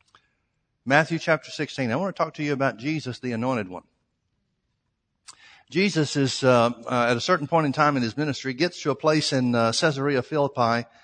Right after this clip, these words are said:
And, uh, if you've ever been to Israel, this is one of the, uh, the highlights of, um, uh, the different places to look at. It's, uh, it's a very im-, interesting place because it's a, um, uh, a place where there's a lot of different gods and statues and idols and different things like that,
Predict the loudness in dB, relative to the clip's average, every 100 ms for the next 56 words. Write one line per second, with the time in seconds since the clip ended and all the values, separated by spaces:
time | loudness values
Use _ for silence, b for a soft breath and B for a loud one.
0 | b b -2 0 2 2 2 0 0 0
1 | 0 0 2 2 2 2 2 2 -2 -4
2 | -4 -4 -2 -2 -2 -2 -2 0 2 4
3 | 4 2 -2 -8 -8 -6 -6 -6 -10 -12
4 | -12 -10 -10 -12 -10 -12 -10 -4 -4 -4
5 | -14 -8 -6 -2 -4 _ B B B -4
6 | -2 -2 -2 -2 -2 0 0 -4 -4 -4
7 | -4 -6 -10 -6 -2 -4 -6 -2 -2 -2
8 | -6 -8 -4 -2 -2 -2 -6 -10 b b
9 | b -6 -2 -2 0 -2 -2 -4 -2 0
10 | 0 -2 -10 _ -20 -20 _ _ -12 -10
11 | -10 -4 4 4 4 -2 -8 -8 -2 2
12 | 4 2 -4 -14 b b b b -6 -6
13 | -6 -2 -2 0 -6 -4 -2 0 0 -2
14 | -6 -6 -8 -6 -8 -6 -4 -6 -4 -4
15 | -6